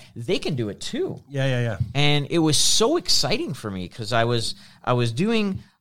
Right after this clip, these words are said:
Speaker 1: uh, lunch and learns. I was doing, um, uh, l-, learning groups. I, I,
Speaker 2: Yeah,
Speaker 1: it was
Speaker 2: totally.
Speaker 1: study groups.
Speaker 2: Yeah, you were
Speaker 1: And
Speaker 2: the, you were the, the A W S certification study group. You were the Kubernetes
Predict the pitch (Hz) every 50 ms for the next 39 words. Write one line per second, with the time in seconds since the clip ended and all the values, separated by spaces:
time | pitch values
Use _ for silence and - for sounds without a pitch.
0 | _ - 127 123 120 120 117 113 110 120 135 139 139 131 - 120 104 90 80 78
1 | 69 - - - - 120 120 120 120 113 107 113 151 175 185 185 185 180 175 170
2 | 165 - _ _ _ _ _ - 120 120 117 113 113 110 107 104 104 101 104 107
3 | - _ _ _ _ _ _ - _ - - 80 73 60 64 62 57 57 55 55
4 | - 120 - - _ - 123 120 139 151 165 160 131 117 104 90 - - - -
5 | - - _ _ - 123 123 - - 101 104 71 - - - 147 175 170 123 127
6 | 143 156 160 151 120 - - - - - 151 160 156 131 104 92 80 - - -
7 | - 151 175 175 143 143 143 139 143 143 135 139 139 135 131 127 120 - - 123
8 | - _ _ _ _ _ _ 127 127 135 135 131 123 131 127 120 120 120 127 127
9 | 131 123 123 120 123 135 135 139 135 131 127 127 123 127 - - - 131 120 117
10 | 117 - - 131 127 120 - 131 120 - - 135 123 123 120 120 127 127 123 123
11 | 127 - 117 113 113 110 110 107 - - 139 123 123 120 120 117 117 117 117 101
12 | - - - - -